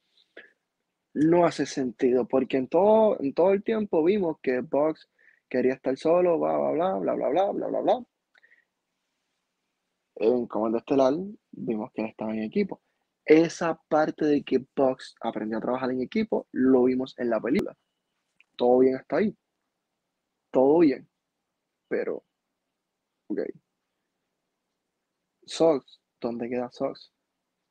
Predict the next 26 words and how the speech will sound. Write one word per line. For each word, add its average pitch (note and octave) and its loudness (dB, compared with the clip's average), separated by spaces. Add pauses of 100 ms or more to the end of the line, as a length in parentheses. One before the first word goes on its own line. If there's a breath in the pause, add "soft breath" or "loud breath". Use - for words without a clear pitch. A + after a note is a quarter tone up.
No A#2+ -6
está C3 -8
en E3+ -6
ninguno, C3 -8 (1080)
no E2 -6
hay C3+ 0
ninguna C3+ 0
referencia B2 -6
que A#2+ -4
yo C3+ 2
recuerde. B2 -2
Vuelvo A#2+ -2
y B2+ 4
digo, B2+ 2
gente, B2 -8
si - -10
usted A#2+ -8
tiene C3+ -4
una C#3+ -2
referencia C3 -2 (480 loud breath)
de C3 -4
Sox C3 -2 (280)
en A#2 -4
Buzz C3 4
Lightyear, C3 0
en, A#2+ -6